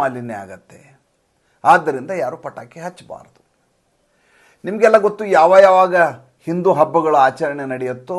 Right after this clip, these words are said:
ಆ ಸಂದರ್ಭದಲ್ಲೆಲ್ಲ ದಿಲ್ಲಿಯಲ್ಲಿ ಈ ರೀತಿಯಾದಂಥ ಒಂದು ಆದೇಶವನ್ನ ಮಾಡಲಾಗತ್ತೆ. ಅದೇನಪ್ಪ, ಉದ್ದೇಶ ಏನಪ್ಪ ಅಂತಂದ್ರೆ, ಹಿಂದೂ ಹಬ್ಬಗಳ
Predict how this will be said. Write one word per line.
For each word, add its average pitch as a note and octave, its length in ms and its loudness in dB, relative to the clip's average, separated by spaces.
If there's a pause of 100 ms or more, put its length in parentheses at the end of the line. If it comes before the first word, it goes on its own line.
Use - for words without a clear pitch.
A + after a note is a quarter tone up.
(220)
ಆ C#3+ 40 -2
ಸಂದರ್ಭದಲ್ಲೆಲ್ಲ C#3 840 -8 (140)
ದಿಲ್ಲಿಯಲ್ಲಿ C3+ 400 -8 (140)
ಈ C#3 60 -12
ರೀತಿಯಾದಂಥ B2 800 -8 (600)
ಒಂದು F#3+ 220 -2 (100)
ಆದೇಶವನ್ನ D#3+ 680 -2
ಮಾಡಲಾಗತ್ತೆ. B2+ 580 -4
ಅದೇನಪ್ಪ, D#3 480 -4 (120)
ಉದ್ದೇಶ F#3 280 -4 (120)
ಏನಪ್ಪ C#3+ 300 -10
ಅಂತಂದ್ರೆ, B2 400 -4 (1120)
ಹಿಂದೂ C4 240 0 (120)
ಹಬ್ಬಗಳ G3+ 300 4